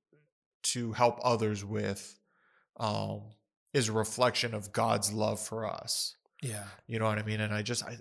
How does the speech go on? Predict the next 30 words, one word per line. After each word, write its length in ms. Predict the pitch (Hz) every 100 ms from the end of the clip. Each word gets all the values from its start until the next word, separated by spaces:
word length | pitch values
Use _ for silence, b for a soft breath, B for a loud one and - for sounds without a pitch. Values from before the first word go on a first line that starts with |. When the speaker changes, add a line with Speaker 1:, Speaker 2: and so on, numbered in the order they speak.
| -
Speaker 1:
I, 120 | 143 - 165
it, 380 | 147 127 - - B B B _ _ _ _
you 220 | - 127 127
and 80 |
I, 360 | 117 120 117 110
it's 120 | - -
funny 260 | 147 123
because 320 | 110 107 113
centering 360 | - 127 120 107
prayer, 280 | - 117 110
you're 140 | 107
sitting 280 | 101 127 120
in 100 | 117
silence, 580 | - 107 104 104 107 -
and 140 | 104
then, 200 | 107 107
you 120 | - 107
know, 120 | 104
Speaker 2:
Yeah. 160 | 110 104 98 B B
Speaker 1:
this 160 | 117 107
idea 260 | 117 107 107
of 60 |
action 420 | - 110 - 117 104
or 80 |
service, 680 | 98 - 123 110 104 104 -
like, 300 | 104 104 104 - b b b b _ _ _ _ _ -
I 60 | 120
think 180 | 117 113
we 100 | 107
say, 380 | - 123 110